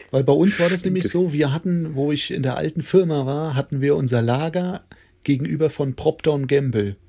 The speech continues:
Speaker 1: Und die haben ein Pampers-Versuchslabor gehabt. Und mein damaliger Arbeitskollege hatte kleine Kinder. Und der hatte seine vollgeschissenen Windeln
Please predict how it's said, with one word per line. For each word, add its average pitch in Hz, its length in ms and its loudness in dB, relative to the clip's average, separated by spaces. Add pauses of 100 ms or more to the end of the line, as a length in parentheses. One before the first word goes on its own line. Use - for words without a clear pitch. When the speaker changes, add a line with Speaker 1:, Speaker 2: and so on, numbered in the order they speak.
(2250)
Speaker 1:
Und 110 220 -2
die 123 160 2
haben 147 280 0
ein 107 380 -6
Pampers-Versuchslabor 120 2250 -4
gehabt. - 440 -8 (520)
Und 131 180 -4
mein 123 160 -2
damaliger 165 560 0
Arbeitskollege 139 720 -2
hatte 131 320 -2
kleine 135 540 -2
Kinder. 120 600 -4
Und 110 160 -10
der 113 100 -4
hatte 127 200 -6
seine 110 260 -6
vollgeschissenen 151 1160 0
Windeln 131 460 0